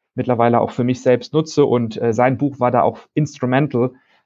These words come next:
äh, in der Weiterentwicklung meines Systems. Also Nassim Taleb, Stichwort kritisches Denken, Shane Parrish, Mental Models und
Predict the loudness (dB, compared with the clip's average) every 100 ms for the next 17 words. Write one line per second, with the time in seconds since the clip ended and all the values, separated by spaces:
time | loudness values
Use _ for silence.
0 | _ -4 0 2 2 2 2 2 2 0
1 | -2 0 -2 0 -2 -6 -12 -6 -4 -4
2 | -2 0 0 0 0 0 0 0 2 2
3 | 2 -2 _ _ _ _ _ _ -8 -2
4 | 0 2 0 0 -2 -2 -4 0 -2 0
5 | -4 -4 -4 -2 -2 -2 0 0 0 -4
6 | -4 -4 0 0 2 2 0 -6 -2 -2
7 | -4